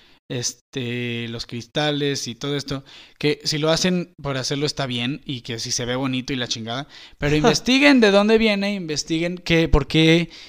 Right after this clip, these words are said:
Speaker 1: qué patrón mágico están poniendo en el flujo temporal y por qué funciona,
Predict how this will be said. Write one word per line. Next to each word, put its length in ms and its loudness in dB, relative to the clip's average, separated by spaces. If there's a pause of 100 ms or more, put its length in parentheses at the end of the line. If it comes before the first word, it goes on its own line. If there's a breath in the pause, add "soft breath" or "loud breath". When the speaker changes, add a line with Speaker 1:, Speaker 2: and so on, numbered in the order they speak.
(140 loud breath)
Speaker 1:
qué 160 4
patrón 480 6
mágico 340 4
están 300 2
poniendo 360 4
en 100 0
el 100 0
flujo 280 0
temporal 480 2
y 60 -8
por 180 2
qué 120 -4
funciona, 440 0